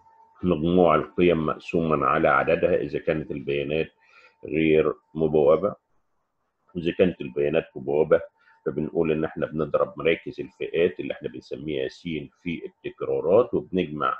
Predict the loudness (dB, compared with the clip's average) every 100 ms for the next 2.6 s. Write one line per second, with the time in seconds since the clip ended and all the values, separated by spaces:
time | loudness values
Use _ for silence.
0 | -4 -4 -4 -8 -10 -4 -2 -2 -4 -14
1 | -10 -12 -8 -10 -10 -8 -8 -8 -12 _
2 | _ _ _ _ _ -12